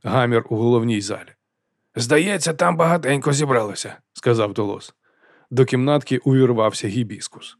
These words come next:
«Ну що, хлопці, готові?» «Заждіть хвильку», сказав Бескид. «Ми ще про платню не говорили». «Казав вам шість доларів», огризнувся Гібіскус. «Ви чого хочете?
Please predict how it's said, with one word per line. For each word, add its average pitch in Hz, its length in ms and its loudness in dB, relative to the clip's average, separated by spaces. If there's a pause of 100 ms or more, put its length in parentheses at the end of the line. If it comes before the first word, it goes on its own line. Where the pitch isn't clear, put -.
(580)
«Ну 180 140 0
що, 269 240 2
хлопці, 185 460 0
готові?» 233 600 0 (440)
«Заждіть 131 520 0
хвильку», 107 520 -2 (320)
сказав 113 420 0
Бескид. 107 480 -8 (480)
«Ми 147 160 0
ще 143 200 2
про 139 180 0
платню 143 380 2
не 123 120 2
говорили». 113 560 0 (800)
«Казав 190 360 0
вам 165 200 4
шість 214 300 -2
доларів», 156 500 6 (240)
огризнувся 123 640 0
Гібіскус. 110 600 -10 (280)
«Ви 240 100 -4
чого 214 260 2
хочете? 135 520 0